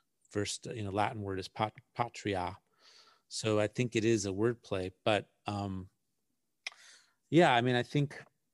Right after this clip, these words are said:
um, whatever we think of family or nationhood or fatherhood or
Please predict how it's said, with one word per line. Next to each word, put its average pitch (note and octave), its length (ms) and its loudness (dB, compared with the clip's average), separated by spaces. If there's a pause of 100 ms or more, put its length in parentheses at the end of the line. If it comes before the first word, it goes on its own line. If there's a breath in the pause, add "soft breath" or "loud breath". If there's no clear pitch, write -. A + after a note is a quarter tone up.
(320)
um, A2 420 -6 (120)
whatever C#3+ 360 4
we C#3 140 2
think C#3 320 -2
of A2 340 0 (520)
family G#2+ 840 -2 (340)
or G#2 300 -4
nationhood A#2+ 920 0
or G2 120 -4
fatherhood A2+ 840 2
or G2 240 -4